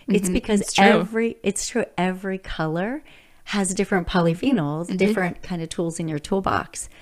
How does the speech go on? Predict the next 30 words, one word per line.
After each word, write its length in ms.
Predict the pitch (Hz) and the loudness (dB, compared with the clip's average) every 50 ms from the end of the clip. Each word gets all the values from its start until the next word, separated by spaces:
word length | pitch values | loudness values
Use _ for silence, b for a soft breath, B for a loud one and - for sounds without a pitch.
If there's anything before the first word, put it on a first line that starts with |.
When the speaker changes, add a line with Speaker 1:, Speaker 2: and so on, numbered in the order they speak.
| b b b | b b b
Speaker 1:
that 140 | - - 180 | -4 0 0
help 180 | 175 - - - | 0 0 0 2
fight 180 | 175 175 180 | 2 2 2
aging 460 | 196 240 262 247 - - - - - - | 2 0 -2 -4 -6 -6 -8 -8 -8 -2
and 140 | - 175 180 | 0 2 4
they 60 | 170 | 4
Speaker 2:
Yeah. 60 | 170 170 | 4 4
Speaker 1:
help 160 | 175 147 - | 4 2 2
promote 320 | - - 165 160 151 - | -2 -4 -2 -2 -2 -4
health. 360 | - 160 165 156 - - - - b b b b | -4 -4 -4 -4 -4 -8 -12 -16 b b b b
Speaker 2:
Yes. 320 | 208 180 - - - - - - - | -12 -12 -10 -12 -16 -10 -8 -8 -8
Speaker 1:
So, 320 | - - 226 202 190 175 - | 4 6 8 8 8 6 0
so, 320 | - - 214 208 185 - - | 0 2 2 2 2 -2 -4
so 440 | - - 220 208 190 185 180 180 - - | 0 2 4 4 4 4 2 0 -4 -4
this, 480 | - 175 175 170 208 226 254 247 - - | -6 -6 0 4 6 6 6 4 0 -2
as 240 | - - 190 185 190 | 0 0 2 2 2
I 60 | 190 | 0
said, 220 | 180 - 175 160 165 | 0 0 -2 0 0
the 80 | 165 | 2
long 260 | 160 170 185 202 202 | 2 4 4 4 4
game, 220 | 185 175 160 160 160 | 4 4 2 2 2
you 100 | 160 160 | 2 2
wanna 180 | 160 160 156 - - | 2 0 0 0 0
increase 540 | 185 196 214 220 226 220 - - 185 175 | 0 2 2 2 0 -2 -2 -2 -2 -2
things 220 | - - 160 151 147 | 0 -2 -4 -2 -4
like 140 | 127 - - | -6 -6 -6
vegetables, 880 | - 165 165 160 151 - - - 165 151 160 156 147 143 143 147 - | -4 -4 -4 -4 -4 -6 -6 -6 -6 -4 -4 -4 -4 -4 -6 -8 -10
fresh 320 | - - 165 156 151 - - | -4 0 0 0 0 0 0
whole 160 | - 156 147 | 0 0 0
foods, 680 | - - - - 190 185 175 160 151 147 147 - - | -2 -4 0 2 4 6 6 4 4 2 0 -2 -6